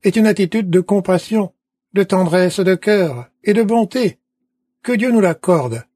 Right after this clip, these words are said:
afin que nous puissions jouir de sa bénédiction en tant qu'assemblée. Prions. Père, nous avons traité tant de choses si rapidement,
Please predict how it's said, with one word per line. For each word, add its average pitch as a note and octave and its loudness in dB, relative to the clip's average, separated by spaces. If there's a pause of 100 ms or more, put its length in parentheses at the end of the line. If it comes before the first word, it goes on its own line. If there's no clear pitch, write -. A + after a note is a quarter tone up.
(140)
afin A3 0
que - -4
nous G3+ 0
puissions G3 -2
jouir F#3+ 2
de F3 2
sa F#3 0
bénédiction F3 0 (140)
en G3 0
tant F#3+ 0
qu'assemblée. F#3 0 (600)
Prions. D3+ 0 (840)
Père, A#2+ -2 (460)
nous F3+ 2
avons A#3+ 0
traité G#3 0
tant G3+ -2
de F#3 2
choses F3+ 0
si F3 -2
rapidement, F#3+ -2